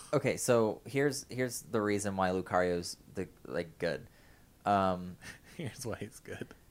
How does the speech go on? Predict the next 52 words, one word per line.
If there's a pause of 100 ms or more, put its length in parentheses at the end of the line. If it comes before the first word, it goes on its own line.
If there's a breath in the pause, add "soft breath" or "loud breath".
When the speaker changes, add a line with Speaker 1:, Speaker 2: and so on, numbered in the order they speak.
(160)
Speaker 1:
so
I'm
not
fighting
for
his
favor.
I'm
just,
the
reason
he's
good
is
Speaker 2:
Sure. (140)
Speaker 1:
they
made (260)
Lucario
and
the
Mystery
of
Mew, (100)
the
Pokemon
Speaker 2:
Mm-hmm.
Speaker 1:
movie,
which
was
actually,
like,
it
was
okay.
Speaker 2:
But
Speaker 1:
You
know,
Speaker 2:
that's
Speaker 1:
whatever.
Speaker 2:
just
because
he's
so
popular,
they
made
that
movie
with
him
in
it,